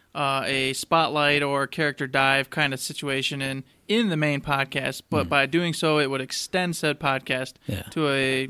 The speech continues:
Speaker 1: you know, an extra twenty, thirty minutes, depending on how long we talk about said subject.
Speaker 2: Mm.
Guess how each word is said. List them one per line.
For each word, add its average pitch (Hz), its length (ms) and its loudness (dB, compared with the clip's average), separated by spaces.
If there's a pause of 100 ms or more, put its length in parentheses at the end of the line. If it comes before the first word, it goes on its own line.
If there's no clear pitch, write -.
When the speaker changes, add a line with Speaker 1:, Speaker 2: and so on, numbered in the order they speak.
Speaker 1:
you 175 100 -6
know, 131 160 -4
an 127 80 -8
extra 139 260 -4
twenty, 139 280 -4
thirty 135 260 -2
minutes, 139 320 -2
depending 135 380 -6
on 135 200 -6 (180)
how 147 140 -2
long 135 200 -2
we 135 80 -6
talk - 260 -6
about 123 340 -6 (300)
said 127 240 -4
subject. 135 440 -2
Speaker 2:
Mm. 90 280 -2